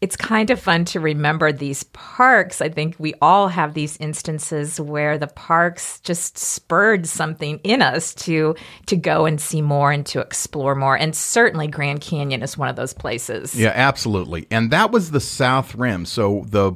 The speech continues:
Speaker 2: purpose of this episode is to talk about the South Rim, but also compare and contrast it with the North Rim,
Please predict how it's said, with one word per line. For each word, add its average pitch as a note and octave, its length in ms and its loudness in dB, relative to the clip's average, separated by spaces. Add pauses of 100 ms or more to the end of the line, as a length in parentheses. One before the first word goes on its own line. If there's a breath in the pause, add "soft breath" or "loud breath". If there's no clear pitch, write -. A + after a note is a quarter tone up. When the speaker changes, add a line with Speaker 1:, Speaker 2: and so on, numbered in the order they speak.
(200)
Speaker 2:
purpose - 440 2
of F2+ 380 -2
this F#3+ 320 2
episode G2+ 640 0
is G#2 280 -2
to G#2+ 100 -4
talk G#3 420 2
about B2+ 460 0 (440 soft breath)
the F#2+ 100 -2
South G#2 400 2
Rim, G#2 160 0
but G#2 160 0
also G3+ 420 2
compare F3 720 -2
and D#3+ 140 0
contrast D3 580 0
it - 100 2
with B2 320 -2
the C3 120 0
North C3 580 2
Rim, D#2+ 300 -4